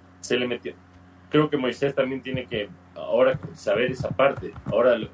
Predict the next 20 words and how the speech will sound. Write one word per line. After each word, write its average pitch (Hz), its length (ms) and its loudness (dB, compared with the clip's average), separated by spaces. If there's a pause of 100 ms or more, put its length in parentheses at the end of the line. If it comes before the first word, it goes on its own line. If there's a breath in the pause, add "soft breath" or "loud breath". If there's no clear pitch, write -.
los - 160 -4
otros 139 300 -2 (120)
riva-, 107 260 -4
el, 95 280 -8
los 95 180 -2
rivales 123 400 2
que 98 160 -4
incluso 98 460 -4
a 104 40 4
veces 110 280 -2
le 90 80 -8
sonreían 104 600 -2
y 95 40 -6
le 87 120 -8
daban 104 240 6
la 95 80 -4
mano 107 260 0
cuando 92 240 0
les 80 120 -16
quitaba 107 440 4